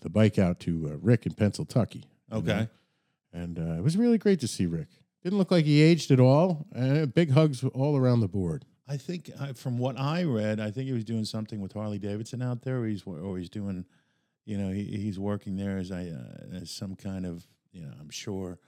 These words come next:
Speaker 2: you know, he's got some notoriety because of the show.
Speaker 1: Absolutely.
Speaker 2: But
Speaker 1: And,
Speaker 2: honest-
Speaker 1: and his skill. He's quite a skilled
Speaker 2: I,
Speaker 1: fabricator.
Speaker 2: I, I, I saw that also he has on sort of a side business, really, really intricate. He makes these,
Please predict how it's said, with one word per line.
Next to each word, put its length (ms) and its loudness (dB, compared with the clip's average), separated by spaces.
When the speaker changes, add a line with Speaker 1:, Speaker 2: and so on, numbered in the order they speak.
Speaker 2:
you 80 -12
know, 100 -6
he's 140 -8
got 180 -10
some 160 -12
notoriety 600 -8
because 320 -12
of 60 -20
the 100 -18
show. 500 -4
Speaker 1:
Absolutely. 560 2
Speaker 2:
But 140 -4
Speaker 1:
And, 100 -2
Speaker 2:
honest- 400 6
Speaker 1:
and 200 2
his 100 -2
skill. 420 -2
He's 220 -10
quite 240 -4
a 20 -8
skilled 320 -4
Speaker 2:
I, 40 -18
Speaker 1:
fabricator. 560 -6
Speaker 2:
I, 500 -10
I, 120 -10
I 60 -10
saw 500 -4
that 140 -4
also 800 -4
he 240 -4
has 580 -4
on 500 -6
sort 220 -6
of 80 -4
a 60 -6
side 360 -6
business, 380 -10
really, 680 -2
really 260 -4
intricate. 460 -8
He 100 -10
makes 360 -4
these, 360 -6